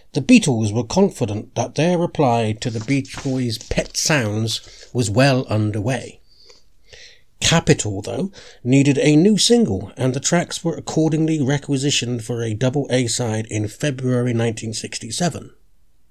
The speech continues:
Since U K chart protocol in the sixties was that anything issued as a single could not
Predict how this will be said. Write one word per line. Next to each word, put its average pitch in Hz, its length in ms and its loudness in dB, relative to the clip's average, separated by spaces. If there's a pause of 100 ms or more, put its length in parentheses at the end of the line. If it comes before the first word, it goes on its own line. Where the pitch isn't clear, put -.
(720)
Since - 380 0 (240)
U 156 240 6
K 170 300 2
chart 147 420 -2
protocol 135 640 0
in 123 160 -2
the 123 80 -2
sixties 113 600 -4 (400)
was 110 160 -6
that 131 160 -2 (180)
anything 180 600 6
issued 107 500 -2
as 113 160 -2
a 110 80 -2
single - 580 -2 (340)
could 113 200 0
not - 560 0